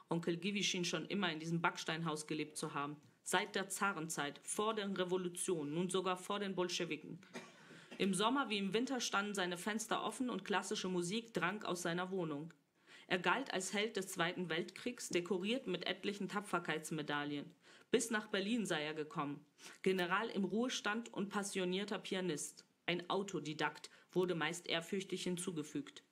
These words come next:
Eine Wucht von einem Mann, so kategorisierten ihn meine Großmütter. Und ich unterstellte den beiden, in diesen hochgewachsenen, hageren Mann mit den hängenden Schultern verliebt zu sein.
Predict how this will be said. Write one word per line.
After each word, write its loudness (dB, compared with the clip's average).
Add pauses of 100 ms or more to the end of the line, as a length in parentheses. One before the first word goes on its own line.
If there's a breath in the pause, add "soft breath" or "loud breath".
(460 loud breath)
Eine 4
Wucht 0
von 2
einem 2
Mann, 2 (200)
so 0
kategorisierten 0
ihn 2
meine 0
Großmütter. -4 (420 loud breath)
Und 0
ich 0
unterstellte 0
den 0
beiden, 2
in 2
diesen 2
hochgewachsenen, 0
hageren 0
Mann 0 (120)
mit -2
den 0
hängenden 0
Schultern -2
verliebt -2
zu -2
sein. -6